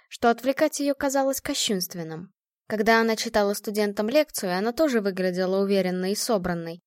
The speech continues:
но сейчас девушка явственно горела энтузиазмом.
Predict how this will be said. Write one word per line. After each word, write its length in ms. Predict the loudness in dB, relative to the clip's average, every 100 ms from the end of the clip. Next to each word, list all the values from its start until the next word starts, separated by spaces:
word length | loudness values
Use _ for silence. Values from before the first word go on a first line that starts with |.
| _
но 120 | -4
сейчас 380 | -2 0 0 2
девушка 440 | 2 2 0 -2
явственно 520 | -2 -2 -2 -4 -2
горела 540 | 0 2 4 4 2 -2
энтузиазмом. 760 | -4 -4 -2 -2 -4 -6 -8